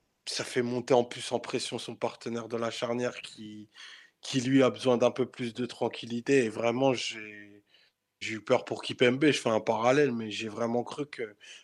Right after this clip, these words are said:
lui, pour le coup, allait vraiment arracher une jambe et, et, et clôturer sa saison de cette, de cette façon-là. Donc non, le, le, le match de Marquinhos hier, il questionne parce que, euh,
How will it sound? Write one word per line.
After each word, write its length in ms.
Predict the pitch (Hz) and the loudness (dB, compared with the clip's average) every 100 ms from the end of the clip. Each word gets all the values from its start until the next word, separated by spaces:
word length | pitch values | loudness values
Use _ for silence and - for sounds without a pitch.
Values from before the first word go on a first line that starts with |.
| _ | _
lui, 160 | 123 135 | -4 -2
pour 200 | 139 117 | 4 4
le 120 | 113 | 4
coup, 200 | - 143 | 2 4
allait 180 | 127 113 | 6 4
vraiment 420 | 107 113 123 123 | 2 2 6 6
arracher 420 | 117 117 117 - | 6 4 -2 -6
une 120 | 117 110 | -10 -8
jambe 360 | 127 131 117 | -6 -6 -8
et, 440 | 101 104 104 95 - _ _ _ _ - _ _ | -14 -16 -16 -18 -20 _ _ _ _ -20 _ _
et, 400 | - 107 135 107 | -12 -4 -4 -4
et 40 | 117 | -10
clôturer 540 | - 123 - 120 123 | -6 -8 -6 -6 -6
sa 140 | - 117 | -6 -10
saison 360 | 127 113 127 | -8 -8 -8
de 140 | 117 110 | -8 -10
cette, 320 | - 104 107 | -12 -12 -12
de 280 | 107 98 107 | -12 -12 -10
cette 260 | - 113 | -10 -10
façon-là. 580 | - 117 - 123 143 120 - - - - | -10 -12 -8 -4 -2 -4 -8 -20 -20 -6
Donc 240 | 107 - | -6 0
non, 200 | 139 139 | 4 6
le, 260 | 123 113 110 | 6 2 2
le, 420 | 107 104 104 92 | -2 -6 -8 -10
le 220 | - 113 | -6 -2
match 300 | 117 120 - | 2 2 2
de 60 | 123 | -2
Marquinhos 520 | 117 - - 127 135 131 - | -2 -4 -6 0 0 0 -4
hier, 220 | 120 117 101 | -2 -2 -2
il 120 | 92 | -14
questionne 540 | 110 104 - 151 123 - _ _ _ _ _ | -14 -12 0 0 0 -6 _ _ _ _ _
parce 300 | 113 - - | 0 0 -6
que, 140 | - 120 | -4 0
euh, 600 | 110 107 104 104 104 | 2 2 0 -4 -8